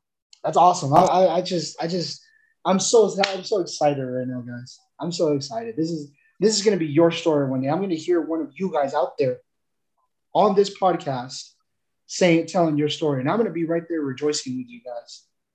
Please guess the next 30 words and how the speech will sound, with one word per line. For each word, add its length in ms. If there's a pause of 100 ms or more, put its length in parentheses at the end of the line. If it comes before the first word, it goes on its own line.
I'm 140
gonna 120
be 60
right 240
there 160
cheering 400
you 180
on 260 (800)
'cause 120
this 160
is 140
important 440
for 120
you, 240
and 100
I 60
know 200
it's 100
important 400
for 60 (180)
you 100
'cause 140
if 180
not, 260 (280)
you 160
wouldn't 200
be 100
listening 380
to 120
this. 260